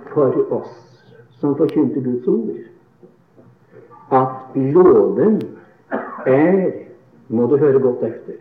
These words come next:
prøv å få med deg dette her. Loven er en pakt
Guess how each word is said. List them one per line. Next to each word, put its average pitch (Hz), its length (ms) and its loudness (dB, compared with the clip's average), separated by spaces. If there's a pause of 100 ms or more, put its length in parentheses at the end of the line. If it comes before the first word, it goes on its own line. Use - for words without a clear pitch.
(760)
prøv 160 300 4
å 170 60 2 (100)
få 151 160 2
med 127 220 0
deg 117 160 -6
dette 120 240 -8
her. 101 160 -18 (1040)
Loven 214 1000 6 (240)
er 208 640 4 (400)
en 147 160 2 (220)
pakt - 420 4